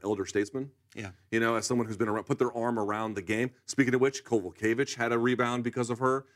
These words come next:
Speaker 2: Yep.
Speaker 1: Um, you know, she was trying to lift everyone else around her up, and I think that will also be part of her legacy and how she is viewed long-term as well. But certainly as a competitor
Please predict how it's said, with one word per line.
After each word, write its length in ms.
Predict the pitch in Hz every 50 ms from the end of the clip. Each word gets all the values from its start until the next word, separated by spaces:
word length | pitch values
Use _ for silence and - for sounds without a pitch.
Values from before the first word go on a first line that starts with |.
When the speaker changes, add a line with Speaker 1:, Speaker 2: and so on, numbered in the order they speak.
| _ -
Speaker 2:
Yep. 80 | - - - -
Speaker 1:
Um, 240 | 101 101 98 98 98
you 60 | 123
know, 120 | 123 110 104
she 200 | - - 135 131
was 240 | 127 127 120 - -
trying 300 | - - 139 131 131 -
to 100 | 131 120
lift 360 | 110 113 127 123 - - - -
everyone 440 | 117 107 120 120 113 110 113 110
else 280 | 110 110 107 107 - - -
around 420 | 107 101 104 107 110 113 113 107
her 180 | 98 104 92 92 - -
up, 280 | 143 143 131 101 - _ _ _ _ _ _ _ - - -
and 80 | 110 113
I 60 | 107
think 160 | 104 120 107
that 140 | 98 110 110
will 80 | 113
also 260 | 104 110 113 110 - 110
be 120 | 98 98
part 180 | - - 104 98
of 80 | 92
her 80 | 101 92
legacy 360 | 90 95 87 90 - - 98
and 100 | 92 90
how 140 | 92 95 95
she 180 | 95 - 104
is 120 | 95 87 80
viewed 300 | 82 92 95 90 82 85
long-term 480 | 85 87 87 85 85 - 101 95 90
as 100 | 87 78
well. 140 | 90 95 87
But 140 | 80 98 -
certainly 320 | - 165 160 151 143 135
as 120 | 127 120 110
a 80 | 110
competitor 840 | 104 - - 98 92 - - - 151 156 143 117 92 92 80 76 73